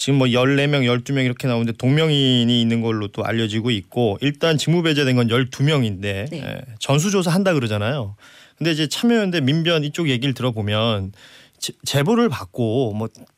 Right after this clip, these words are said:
Speaker 1: 전체를 다 털어본 게 아니라 변호사 한 분이 이걸 하나하나 찾아봤더니
Speaker 2: 네.
Speaker 1: 이만큼 나왔다는 거예요.
Speaker 2: 일단 요 광명과 시흥에서만
Speaker 1: 그렇죠.
Speaker 2: 이렇게 나온 겁니다.
Speaker 1: 전수조사를 하면 또 얼마가 더 나올지도 모른다라는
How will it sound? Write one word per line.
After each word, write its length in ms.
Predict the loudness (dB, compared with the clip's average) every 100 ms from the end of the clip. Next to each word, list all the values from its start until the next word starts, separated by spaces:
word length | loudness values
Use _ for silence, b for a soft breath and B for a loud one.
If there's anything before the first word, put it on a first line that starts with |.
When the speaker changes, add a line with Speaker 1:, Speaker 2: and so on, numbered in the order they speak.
| _
Speaker 1:
전체를 560 | -10 -6 -6 -4 0 -2
다 220 | -2 -8 -6
털어본 440 | -2 0 2 0
게 80 | 2
아니라 460 | 0 0 -2 -4 -10 _ _ -4
변호사 260 | -2 0
한 140 | 0 0
분이 160 | 0
이걸 280 | 0 2 0 -2
하나하나 340 | -2 0 0
찾아봤더니 720 | -2 -2 0 0 0 0 0
Speaker 2:
네. 200 | -2 -4 -12 B B B
Speaker 1:
이만큼 240 | 0 2
나왔다는 440 | 0 0 -2 -6 -4
거예요. 340 | -6 -6 -8
Speaker 2:
일단 280 | -6 -4 -4 -2
요 200 | 0 0
광명과 480 | -4 -2 -2 -2
시흥에서만 580 | -2 2 2 0 -2 -2 0
Speaker 1:
그렇죠. 400 | 0 0 -4 -4
Speaker 2:
이렇게 240 | -10 -10 -6
나온 220 | -6 -6
겁니다. 280 | -10 -14 -4
Speaker 1:
전수조사를 640 | 0 2 2 0 2 2
하면 200 | 2 0 0
또 120 | 0
얼마가 460 | 2 2 2 0
더 180 | 0 -2
나올지도 520 | -2 -2 -2 0 0
모른다라는 800 | 0 0 0 2 0 0 0 -2